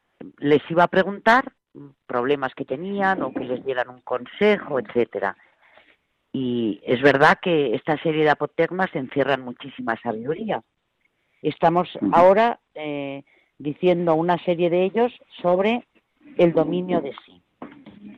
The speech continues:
Speaker 1: Por ejemplo, un día en Scitia, el abad Aquilas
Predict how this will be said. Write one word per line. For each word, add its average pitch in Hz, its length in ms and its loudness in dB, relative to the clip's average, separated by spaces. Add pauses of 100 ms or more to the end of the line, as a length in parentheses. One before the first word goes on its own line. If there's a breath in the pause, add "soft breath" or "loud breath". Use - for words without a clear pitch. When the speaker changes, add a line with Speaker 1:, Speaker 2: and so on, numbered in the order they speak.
(400)
Speaker 1:
Por 156 120 0
ejemplo, 123 500 -6 (420)
un 214 180 2
día 214 320 4
en 180 140 -4 (100)
Scitia, 180 460 -2 (500 soft breath)
el 156 140 2
abad 180 320 2
Aquilas 170 500 -8